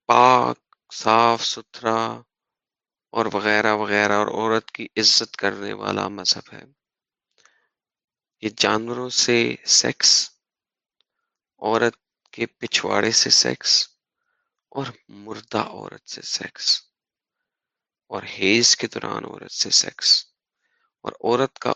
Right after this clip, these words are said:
عورت کے ساتھ مستی والا سیکس میں سے کسی کو شرعاً پنشمنٹ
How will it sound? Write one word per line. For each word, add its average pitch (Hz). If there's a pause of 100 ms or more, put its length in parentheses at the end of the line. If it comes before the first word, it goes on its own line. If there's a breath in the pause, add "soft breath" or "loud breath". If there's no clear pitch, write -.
(120)
عورت 113
کے -
ساتھ - (420)
مستی -
والا -
سیکس - (760)
میں 120
سے 110
کسی -
کو 104 (400)
شرعاً 117 (680)
پنشمنٹ 104